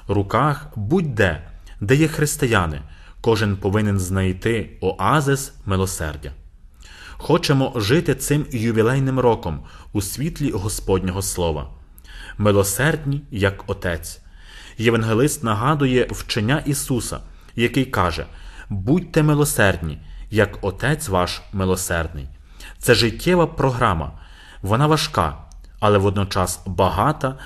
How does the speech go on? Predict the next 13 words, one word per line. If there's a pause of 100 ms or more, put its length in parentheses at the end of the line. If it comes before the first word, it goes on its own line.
(140)
на
радість
і
мир. (760)
Наказ
Ісуса (340)
звернений
до
них, (460)
хто
слухає (100)
Його
голос.